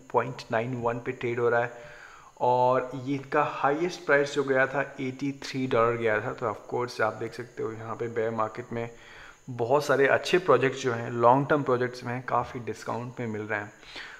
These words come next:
तो eleven dollar पे आज trade हो रहा है। Anyway, but let's understand कि ये ईएनएस का है, है क्या और इसका क्या use case है, right? तो सबसे पहली बात, इसको use case समझने के लिए, आ, कभी भी आप wallet set करते हो, Ethereum का वॉलेट या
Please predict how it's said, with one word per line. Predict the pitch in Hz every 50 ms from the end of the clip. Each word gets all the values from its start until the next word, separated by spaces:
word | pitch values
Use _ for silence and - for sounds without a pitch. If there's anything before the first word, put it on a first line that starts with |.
| - _ -
तो | 127
eleven | 120 127 127 147 143 131
dollar | 131 127 123
पे | 127 131
आज | 127 127 127
trade | - 120 113 117
हो | 113
रहा | 113 120
है। | 135 - - - - - - _ _ 151
Anyway, | 151 165 156 127 110 - - 131
but | 139 143 - 147
let's | 156 156 - 170
understand | 165 170 180 165 - 190 180 180 175
कि | - - 175 147 147
ये | 156 156 160 160 156 - - - 143
ईएनएस | 131 135 139 143 139 135 135 - - -
का | 139 131 131 - -
है, | - - 131 120 120 117 - - -
है | - 135 131 131
क्या | 131 131 156 180 175
और | 156
इसका | 143 - - 151
क्या | 143 - - - 139 156 160
use | 139 120 110 107 117 117 117 113 -
case | - - 104 107 - -
है, | 113 - - -
right? | - - - - - - - - - - - - - - - -
तो | - 143
सबसे | - 185 190 214 233
पहली | 220 233 220 214
बात, | 208 220 220 220 220 - -
इसको | 214 - - 190
use | 165 143 156 165 -
case | - 185 180 -
समझने | 156 139 135 139 156 165
के | 156 - 151
लिए, | 135 131 131 - - - - -
आ, | 131 127 123 127 127 127 - - -
कभी | 147 151 185
भी | 196 202 208 190 190
आप | 190 190 -
wallet | 131 117 117 117 127 147 147
set | - - 135 131 -
करते | - 120 110 - - 127
हो, | 117 110 107 - -
Ethereum | 113 - - 131 123 123 131 127 123 -
का | 113
वॉलेट | 113 110 110 113 113 123
या | 117